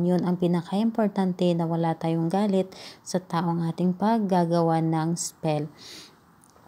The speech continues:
So, ngayon, ano nga ba ang materialis na ating kakailanganin dito? Napakasimple lamang,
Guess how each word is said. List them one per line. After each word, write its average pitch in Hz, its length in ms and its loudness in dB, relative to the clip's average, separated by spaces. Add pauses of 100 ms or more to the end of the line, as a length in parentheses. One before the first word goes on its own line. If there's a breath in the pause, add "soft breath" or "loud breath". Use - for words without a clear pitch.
(380 loud breath)
So, 185 160 2
ngayon, 220 320 4
ano 220 240 2
nga 214 80 4
ba 190 140 2 (100)
ang 185 80 2
materialis 180 640 0
na 175 160 0
ating 175 160 -2
kakailanganin 170 880 0
dito? 185 400 2
Napakasimple 180 800 0
lamang, 180 480 2